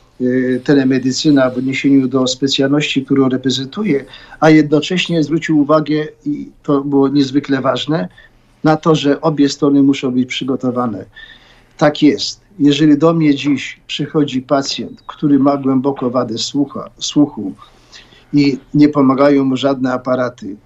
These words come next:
i patrzy na mnie i odczytuje z ust, a ja założę maskę,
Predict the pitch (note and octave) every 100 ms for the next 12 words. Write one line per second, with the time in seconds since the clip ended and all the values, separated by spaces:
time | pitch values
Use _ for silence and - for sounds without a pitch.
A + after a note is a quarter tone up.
0 | _ _ _ _ - D3+ D3+ D#3+ D3 -
1 | C#3+ C#3+ C#3 C3+ B2+ C3+ C3 C#3+ D3+ C#3
2 | B2+ - B2+ A#2+ C#3 F3 F3+ - _ _
3 | - C#3+ D3 D#3 D3 C#3+ D3 D#3 C#3 C#3
4 | C#3+ D3+ - -